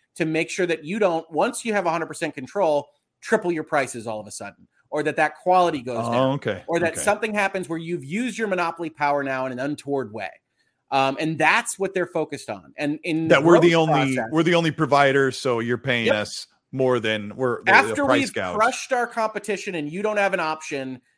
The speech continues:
Speaker 1: now it's five times as much. And
Speaker 2: And this
Speaker 1: now,
Speaker 2: is why
Speaker 1: hey,
Speaker 2: competition.
Speaker 1: that quality has been lowered. So you're allowed to compete at maximum strength. Under the United States law, that's what they want you to do. Uh, but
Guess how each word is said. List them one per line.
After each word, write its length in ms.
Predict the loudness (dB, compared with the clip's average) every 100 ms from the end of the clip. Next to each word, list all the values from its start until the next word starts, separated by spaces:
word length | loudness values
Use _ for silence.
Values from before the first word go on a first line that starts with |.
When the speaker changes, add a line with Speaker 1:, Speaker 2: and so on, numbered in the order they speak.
| _
Speaker 1:
now 340 | -6 2 2 2
it's 140 | 0
five 340 | 0 0 0 -2
times 380 | -6 -6 -8
as 140 | -12 -12
much. 440 | -14 -14 -18 -20 _ _
And 140 | -4 2
Speaker 2:
And 160 | 6
this 80 | 6
Speaker 1:
now, 40 |
Speaker 2:
is 60 | 6
why 120 | 4
Speaker 1:
hey, 60 | 4
Speaker 2:
competition. 600 | 0 -2 -2 2 0 0
Speaker 1:
that 40 |
quality 460 | 2 4 4 0 -4
has 200 | -6 -6
been 140 | -6
lowered. 440 | -6 -8 -8 -14 _ _ _ _
So 560 | 0 6 8 6 2 -6 _ _ _
you're 280 | -10 -4 2
allowed 360 | 4 6 4 2
to 60 | -4
compete 720 | -4 -6 -6 -6 -6 -10 -20 _ -6
at 160 | -6
maximum 640 | -2 4 4 2 -4 -4 -4
strength. 460 | -4 -4 -4 -6 _
Under 200 | -6 -4
the 40 |
United 260 | 0 0 0
States 240 | -2 -4 0
law, 160 | 0
that's 240 | 0 -4 -6
what 140 | -8
they 100 | -10
want 400 | -6 -2 -2 -2
you 120 | 0
to 100 | 0
do. 360 | 0 -2 -6 -14 _ _ _ _ 0
Uh, 380 | 2 2 0 0
but 280 | 6 6 4